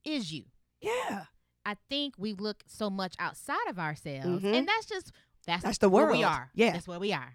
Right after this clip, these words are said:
Speaker 1: okay? And there's a lot of comparison and a lot of, there's so much information being flooded to you in any given moment. Um, information and not having that discernment of knowledge.
Speaker 2: Yes.
Speaker 1: You got the information, but how do you connect that
Speaker 2: Mm-hmm.
Speaker 1: and make it knowledge,
Speaker 2: Yeah.
Speaker 1: right?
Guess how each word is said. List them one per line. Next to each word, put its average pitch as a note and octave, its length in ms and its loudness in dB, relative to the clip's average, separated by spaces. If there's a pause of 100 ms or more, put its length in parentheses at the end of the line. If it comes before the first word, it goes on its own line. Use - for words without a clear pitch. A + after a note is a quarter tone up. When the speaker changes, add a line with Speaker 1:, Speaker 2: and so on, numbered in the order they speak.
(200)
Speaker 1:
okay? D3+ 400 -6
And D#3 180 -10
there's D3 120 -8
a C#3+ 40 -10
lot D3 300 -8
of F3+ 180 -14
comparison F3 720 -6
and C#3+ 100 -12
a C3+ 60 -14
lot C#3+ 280 -6
of, D#3+ 120 -6 (260)
there's F3+ 140 -10
so C4+ 400 -6
much A3+ 280 -6
information F#3 540 -6
being D3+ 240 -8 (100)
flooded F#3 300 -8
to E3+ 100 -20
you D3+ 140 -12
in C#3+ 100 -10
any F3 220 -8
given D3 260 -10
moment. D3 480 -10 (380)
Um, C#3+ 400 -8 (240)
information F3 1000 -8
and D#3 160 -12
not E3 160 -6
having D#3 200 -8
that D3+ 140 -14
discernment D3+ 480 -14
of C#3 160 -14
knowledge. C#3+ 600 -16
Speaker 2:
Yes. E3 360 -6
Speaker 1:
You C#3+ 60 -12
got D#3+ 160 -6
the G3+ 120 -6
information, A#3+ 640 -4
but E3 140 -8
how F3 220 -6
do E3+ 60 -10
you D#3+ 120 -14
connect D#3 460 -14
that D3 240 -12 (100)
Speaker 2:
Mm-hmm. E3 200 -6
Speaker 1:
and D#3+ 140 0
make D#3+ 200 -8
it D3 180 -10 (100)
knowledge, F#3+ 520 -10
Speaker 2:
Yeah. F3 160 2
Speaker 1:
right? D#3+ 140 -6